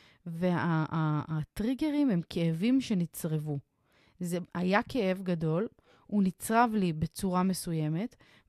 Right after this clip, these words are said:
והצורה המסוימת הזאת היא טראומה שנכנסת לנו לתודעה.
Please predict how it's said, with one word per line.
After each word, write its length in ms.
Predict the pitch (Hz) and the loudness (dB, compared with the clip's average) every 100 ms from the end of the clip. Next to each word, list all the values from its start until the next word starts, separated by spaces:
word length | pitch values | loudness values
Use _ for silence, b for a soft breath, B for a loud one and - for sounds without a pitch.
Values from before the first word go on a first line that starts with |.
| - | -4
והצורה 380 | 185 - 214 285 | -2 0 2 4
המסוימת 640 | 269 - 226 226 277 269 | 4 2 0 2 2 0
הזאת 300 | 202 180 - | -2 -4 -4
היא 160 | 175 170 | -4 -4
טראומה 360 | - 208 254 262 | -2 2 2 2
שנכנסת 560 | 190 170 190 196 196 | 0 -2 -2 -4 -4
לנו 260 | 196 175 156 | -2 0 -2
לתודעה. 500 | 156 165 147 131 | -2 -6 -4 -4